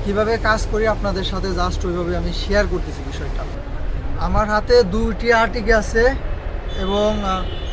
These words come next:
দুটি অ্যান্টেনার আছে, একটি কন্ট্রোলার আছে। আমার হাতে দুটি প্রিজম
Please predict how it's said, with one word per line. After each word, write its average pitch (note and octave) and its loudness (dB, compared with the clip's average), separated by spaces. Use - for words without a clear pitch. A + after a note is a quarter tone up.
দুটি G3 -2
অ্যান্টেনার A3 2
আছে, A3+ 4
একটি G#3 0
কন্ট্রোলার A3 6
আছে। - 4
আমার G#3 4
হাতে G#3 4
দুটি G#3+ 2
প্রিজম A3+ 4